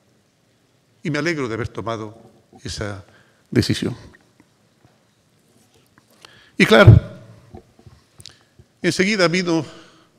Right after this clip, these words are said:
otra forma de respuesta, el momento en que el gobierno tomó la decisión soberana, soberana,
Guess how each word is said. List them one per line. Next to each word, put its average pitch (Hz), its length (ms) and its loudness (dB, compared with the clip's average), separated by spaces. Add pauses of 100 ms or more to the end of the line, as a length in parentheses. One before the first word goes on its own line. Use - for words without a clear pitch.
(140)
otra 156 240 -4
forma 139 280 -4
de 120 80 -4
respuesta, 135 600 -8 (360)
el - 120 -6
momento 139 540 -2
en 117 100 -8
que 117 180 -4
el 110 280 -6 (720)
gobierno 131 540 -4
tomó 127 280 -10
la 123 80 -6
decisión 110 540 -12 (1200)
soberana, 170 640 -2 (800)
soberana, 196 600 -6